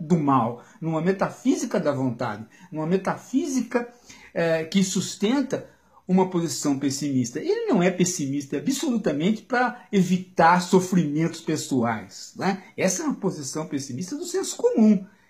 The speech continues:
E quando um filósofo diz isso, ele está no senso comum, mesmo sendo filósofo, né? Então, eu quero deixar bem claro isso pra que a gente, eh, não faça essa, mais essa confusão e pare de ler errado os filósofos, né? Principalmente o Max Horkheimer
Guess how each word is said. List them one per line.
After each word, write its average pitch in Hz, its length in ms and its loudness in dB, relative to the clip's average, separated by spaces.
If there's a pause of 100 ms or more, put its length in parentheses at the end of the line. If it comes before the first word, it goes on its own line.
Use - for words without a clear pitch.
(100)
E 156 100 -8
quando 233 220 4
um 214 80 8
filósofo 143 520 0
diz 117 300 -6
isso, 196 400 -4
ele 185 180 4
está 180 280 -4
no 247 100 0
senso 226 340 -4
comum, 247 400 6
mesmo 170 320 4
sendo 220 300 0
filósofo, 175 640 0 (100)
né? 196 200 -6 (360)
Então, 330 200 -4
eu 240 80 -2
quero 349 200 -2
deixar 214 260 2
bem 151 220 -2
claro 139 300 -2
isso 214 260 -2
pra 262 140 0
que - 160 -8
a 349 100 -2
gente, 240 520 0 (400)
eh, 160 440 6
não 143 320 0
faça 185 500 2 (100)
essa, 156 340 0
mais 135 380 2
essa 135 160 -8
confusão 131 600 -4 (200)
e - 80 -10
pare 165 400 4
de 135 160 -2
ler 135 220 0
errado 127 420 -2
os 123 160 -8
filósofos, 110 640 -6
né? 180 320 -2 (120)
Principalmente 160 520 -2
o 156 40 -4
Max 127 340 -4
Horkheimer 185 520 0